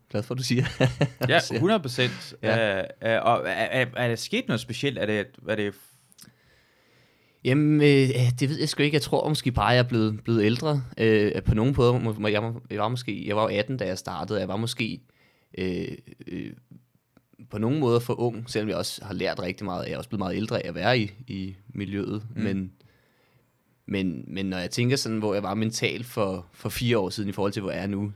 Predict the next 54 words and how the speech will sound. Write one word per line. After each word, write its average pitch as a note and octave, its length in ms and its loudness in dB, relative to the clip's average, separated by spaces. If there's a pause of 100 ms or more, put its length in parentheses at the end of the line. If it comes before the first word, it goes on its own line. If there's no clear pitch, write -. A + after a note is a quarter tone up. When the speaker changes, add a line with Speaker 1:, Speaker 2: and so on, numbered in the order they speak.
(160)
Speaker 1:
altså, F2+ 180 -4
så G#2 120 -4
kan G#2+ 120 -2
jeg F#2+ 80 -2
godt A2 180 -2
se, A2+ 220 -2
hvorfor G2+ 580 0
at, G2 160 -4 (160)
øh, D#2+ 240 -6 (280)
at - 120 -8
det F2+ 80 -4
måske F2+ 180 -2
ikke F#2+ 120 -2
altid G2+ 240 -6
var F#2+ 40 0
lige G2+ 180 -2
sjovt F#2 280 -2
dengang F#2 420 -2 (160)
i F#2+ 100 -4
forhold G2 280 -4
til, - 260 -6 (480)
øh, F2 300 -6 (100)
øh, D2+ 300 -8 (160)
øh, F2+ 160 -8
nu, G2+ 240 -2
fordi - 160 -14
man F2+ 100 -6
ligesom F2+ 220 -8
har E2+ 260 -8 (260)
et F#2+ 100 -6
andet F#2 280 -4
perspektiv, - 500 -10 (140)
øh, E2 120 -6
Speaker 2:
La-, B2 160 4
Speaker 1:
på F#2+ 60 -4
Speaker 2:
la-, F#2 100 2
Speaker 1:
tingene. F2 340 -6
Speaker 2:
lavede A2+ 160 2
du A2 40 0
Speaker 1:
Men G#2+ 80 0
Speaker 2:
en G#2+ 40 -2
anden B2+ 160 -2
slags - 400 -6
jokes D3 300 -2
dengang G2+ 460 -2
i - 20 -8
forhold G#2 260 -2
til G#2 120 -14
nu, G2+ 220 -2
eller F#2 340 -4 (500)
hvad G2+ 100 -10 (120)
mener G2 120 -4
du? F#2+ 220 -6 (240)
Speaker 1:
Øh, A2 840 4